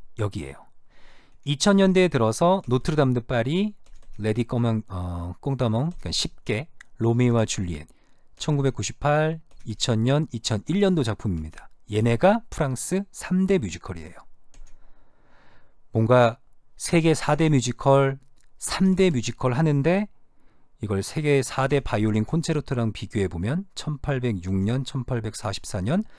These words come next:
천팔백칠십팔 년. 얘네랑 비교하면 애기들이죠.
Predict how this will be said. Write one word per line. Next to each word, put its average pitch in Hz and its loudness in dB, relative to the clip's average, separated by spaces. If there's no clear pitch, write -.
천팔백칠십팔 135 -4
년. - -8
얘네랑 120 4
비교하면 107 2
애기들이죠. 104 -2